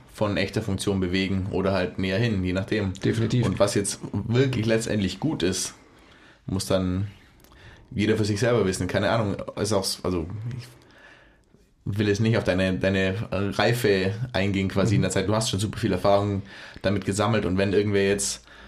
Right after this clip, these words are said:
Speaker 1: an dem Punkt ist, auch wenn er nicht so lange trainiert hat, aber generell in seinem Leben, hey, wie, wie will ich aussehen? Also wie will man mit, mit, ähm, vierzig aussehen,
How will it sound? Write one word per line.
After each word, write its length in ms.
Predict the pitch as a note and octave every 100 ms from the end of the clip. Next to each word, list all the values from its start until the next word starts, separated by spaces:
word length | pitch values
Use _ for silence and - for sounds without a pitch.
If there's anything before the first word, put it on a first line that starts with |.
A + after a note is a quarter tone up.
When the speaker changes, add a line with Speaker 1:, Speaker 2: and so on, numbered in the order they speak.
| - - - - - _ _ _
Speaker 1:
an 180 | - G#2+
dem 140 | G2+ G2+
Punkt 260 | C3 C#3+
ist, 420 | B2+ C3+ - - - - - - _ _ - _ _
auch 180 | A#2 A#2
wenn 100 | A2
er 60 | G#2+
nicht 160 | C3+
so 100 | -
lange 180 | G#2+ A2
trainiert 320 | A2+ G#2+ A#2+
hat, 100 | B2+
aber 160 | G2 G2
generell 260 | A2+ B2 G#2
in 80 | G2
seinem 160 | G2+
Leben, 220 | G2+ G#2
hey, 180 | A2 G#2+
wie, 300 | G#2+ A2 F#2
wie 180 | A2 G#2+
will 80 | G#2+
ich 100 | G2
aussehen? 340 | - A#2+ - F2
Also 220 | F2+ F#2+
wie 160 | G2+
will 80 | G#2
man 160 | A2 G#2
mit, 280 | G2+ - - - - - - - -
mit, 220 | A2 G2
ähm, 180 | F#2+ G2+
vierzig 380 | A#2+ A2+ G#2+ G2
aussehen, 560 | B2 B2 F#2 F2+ F#2